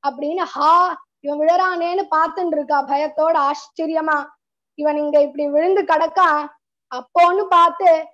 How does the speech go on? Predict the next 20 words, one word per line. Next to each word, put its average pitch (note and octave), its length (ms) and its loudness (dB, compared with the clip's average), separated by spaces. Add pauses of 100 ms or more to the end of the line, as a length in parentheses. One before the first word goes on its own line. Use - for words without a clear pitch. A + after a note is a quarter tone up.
(140)
யாரோ D#4+ 760 4 (140)
கூண்டுல A4 420 4
இருந்த E4+ 240 2
சிங்கத்தை F4+ 460 -2
வந்து D4+ 320 -4
திறந்து E4 440 0
விட்டுட்டா. B3 300 -6 (420)
இவனுக்கு E4 360 0
எப்படி D4+ 300 0
இருக்கும்? F#4 440 0 (160)
இவனுக்கு C#4+ 300 -8
உயிரே E4+ 380 2
போயிடுத்து. E4+ 600 0 (580)
இவன் C#4+ 200 -6
இப்படி D#4 520 -2
மை D#4 280 -2
கடிச்சு F4+ 460 0
விழுந்திருக்கிற F4 640 0
மாதிரி D#4 460 -2 (220)
அவன் D4 360 -2